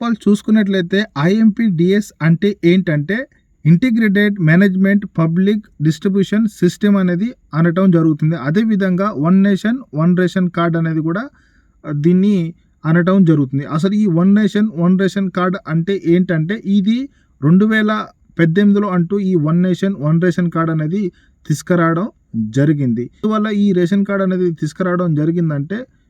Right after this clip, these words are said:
ఎవరైతే ఇతర రాష్ట్రాలకంటూ వలస వెళ్ళేవాళ్ళు, వలస కూలీలుగా వెళ్ళేవారు, వాళ్ళకంటూ ఈ వన్ నేషన్ వన్ రేషన్ కార్డు అనేది తీసుకురావడం జరిగింది. మరి ఈ వన్ నేషన్ వన్ రేషన్ కార్డు అనేది ఎవరికి ఇస్తారు అనేది చూసుకున్నట్లయితే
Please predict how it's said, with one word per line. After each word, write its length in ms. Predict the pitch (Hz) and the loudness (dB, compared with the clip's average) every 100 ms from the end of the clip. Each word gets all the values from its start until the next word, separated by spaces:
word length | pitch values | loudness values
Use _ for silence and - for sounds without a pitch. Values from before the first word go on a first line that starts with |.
| _ | _
ఎవరైతే 520 | 156 185 220 220 208 226 160 | 0 2 0 -2 -4 -6 -6
ఇతర 160 | 151 226 214 | -4 -2 -2
రాష్ట్రాలకంటూ 720 | 202 190 214 196 185 180 170 196 180 | -2 -2 -2 -2 -2 -4 -2 -4 -2
వలస 240 | 147 165 196 | -2 -2 0
వెళ్ళేవాళ్ళు, 760 | 190 185 180 170 165 165 180 - | 0 0 0 0 0 -2 -4 -4
వలస 260 | 151 165 | -4 -2
కూలీలుగా 500 | 185 - 180 175 175 | -4 0 0 2 0
వెళ్ళేవారు, 680 | 156 156 156 147 147 156 185 _ _ _ - | 0 -2 -2 -4 -6 -6 -10 _ _ _ -6
వాళ్ళకంటూ 580 | 170 165 160 156 151 226 | -2 -2 -2 -4 -2 -4
ఈ 260 | 165 202 | -2 0
వన్ 240 | 180 165 185 | 0 0 2
నేషన్ 320 | 196 185 208 | 0 0 -2
వన్ 260 | 143 156 175 | -2 0 0
రేషన్ 280 | 175 175 | 0 -4
కార్డు 200 | 165 160 | -4 -2
అనేది 300 | 151 147 156 269 - _ _ _ - | -2 -2 -4 -6 -10 _ _ _ -2
తీసుకురావడం 560 | 175 - 165 156 165 247 _ _ - | -2 0 0 0 -2 -4 _ _ -6
జరిగింది. 460 | 127 156 143 113 139 | 0 2 2 -2 -2
మరి 220 | 151 208 | -2 0
ఈ 100 | 220 | 0
వన్ 260 | 196 180 202 | 2 2 2
నేషన్ 380 | 214 208 214 214 - | 0 0 -2 -4 -4
వన్ 220 | 170 196 | 0 2
రేషన్ 300 | 202 214 208 | 2 0 0
కార్డు 220 | 196 185 | 0 0
అనేది 340 | 190 185 185 214 135 147 | 0 -2 -4 -4 -2 -2
ఎవరికి 580 | 165 214 190 220 214 - _ _ | 0 0 -2 -4 -4 -6 _ _
ఇస్తారు 460 | 156 - 214 202 202 202 _ _ _ - | -2 -2 -2 0 -2 -6 _ _ _ -2
అనేది 380 | 160 190 190 190 156 - | 2 2 0 -2 -6 0
చూసుకున్నట్లయితే 760 | 175 175 202 190 175 165 160 | 0 2 -2 -2 0 -4 -2